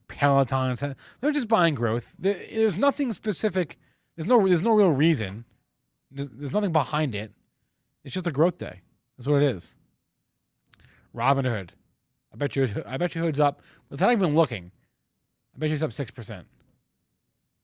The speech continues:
Oh, I stand corrected.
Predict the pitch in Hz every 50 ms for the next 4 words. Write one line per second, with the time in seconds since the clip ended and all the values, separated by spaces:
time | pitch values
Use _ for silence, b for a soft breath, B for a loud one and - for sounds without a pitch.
0 | _ _ _ _ _ _ _ _ _ _ _ _ _ - 202 208 - - _ _
1 | _ _ _ _ _ _ _ _ - - - - 107 98 104 101 - 151 170 202
2 | 226 - - 185 107 82